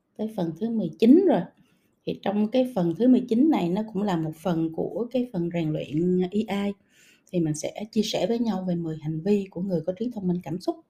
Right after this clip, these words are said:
Các bạn cũng biết rồi á, là mình luyện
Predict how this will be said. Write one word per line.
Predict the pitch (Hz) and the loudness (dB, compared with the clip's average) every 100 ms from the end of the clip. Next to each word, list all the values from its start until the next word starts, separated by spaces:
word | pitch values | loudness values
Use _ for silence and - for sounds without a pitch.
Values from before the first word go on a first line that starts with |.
| _ _ _ _ _ _ _ _ _ _ _ _ _ - _ | _ _ _ _ _ _ _ _ _ _ _ _ _ -20 _
Các | 247 | -4
bạn | 190 175 | -2 -2
cũng | 170 208 | 0 4
biết | 247 349 | 6 6
rồi | 269 175 170 | 4 2 2
á, | 226 247 - _ _ _ | 2 0 -8 _ _ _
là | 170 165 151 151 151 - - | -4 0 0 0 -2 -10 -6
mình | 190 190 | -4 0
luyện | 185 139 | 2 4